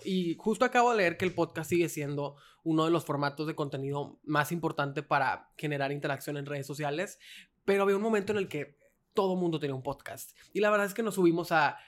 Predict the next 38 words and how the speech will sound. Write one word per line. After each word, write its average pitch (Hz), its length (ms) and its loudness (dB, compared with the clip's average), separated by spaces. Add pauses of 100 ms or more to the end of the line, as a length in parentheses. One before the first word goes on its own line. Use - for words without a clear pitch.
a 151 160 2
esa 156 240 -4
tendencia 156 680 -2
y 175 80 -6
fue 175 200 -4
así 185 200 -6
como 185 420 -2 (280)
quisimos 196 440 -4
tener 151 120 -2
un 147 80 -4
podcast, 147 360 -6
pero 165 120 0
nadie 190 200 2
te - 100 -2
dice 208 260 0
todo 208 300 0
lo 220 180 0
que 190 80 -2
hay 180 120 0
detrás, 170 420 0
¿no? 143 260 -8 (300)
Eh, 151 160 0
tener 190 300 0
un 175 100 0
buen 156 240 0
tema, 160 480 2 (180)
tener 190 200 0
a 180 60 2
los 165 180 -2
invitados, 147 760 -2
tener 160 300 0
la, 165 280 0 (240)
eh, 135 360 -4
cordialidad 147 520 0
con 156 100 -2
los 151 100 -4
invitados 147 500 0
para 139 420 -4